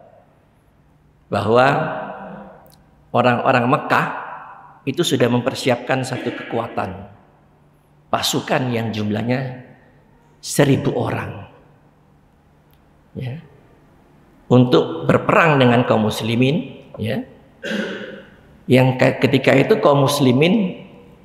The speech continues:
ya, jumlahnya tiga ratus tiga belas orang. Ya. Nah, pertemuan mereka ini bertemu di satu tempat, ya. Ya, di Badar. Nah, ketika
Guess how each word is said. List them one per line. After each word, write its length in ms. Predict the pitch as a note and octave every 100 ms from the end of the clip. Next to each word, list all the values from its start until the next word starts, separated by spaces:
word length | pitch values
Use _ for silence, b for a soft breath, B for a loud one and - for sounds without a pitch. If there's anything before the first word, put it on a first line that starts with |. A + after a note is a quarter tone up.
| - _ _ -
ya, 260 | G#2+ A#2 F#3+ -
jumlahnya 540 | - B2+ A#2+ B2+ C#3 C#3
tiga 260 | C3 B2
ratus 380 | B2 A#2 D#3 -
tiga 240 | C#3+ C#3+
belas 320 | G#2 G#2 A#2 -
orang. 260 | A2+ - - - - - _ _ - - - - - - _ _ _
Ya. 300 | G#2+ G2 B2 - - - - - - - -
Nah, 200 | - G#2+ A#2 -
pertemuan 500 | D3 - D#3+ E3 D#3+
mereka 320 | C#3 C3 B2+
ini 480 | B2+ B2 D3 F#3+ A#3+ - -
bertemu 480 | B2 - B2 B2 C3+
di 120 | A#2
satu 240 | A#2+ - A#2+
tempat, 480 | B2+ B2 A#2+ - -
ya. 300 | A2+ D3 - - - - _ _ _ - _ _ - - -
Ya, 240 | B2 B2+ A#2+ - - - - _
di 180 | - A#2+
Badar. 720 | G#2 B2 F#2+ G#2+ F2+ - - - - - - - - - _ _ - - - - - - - -
Nah, 120 | - -
ketika 440 | - A#3 A#3+ A#3+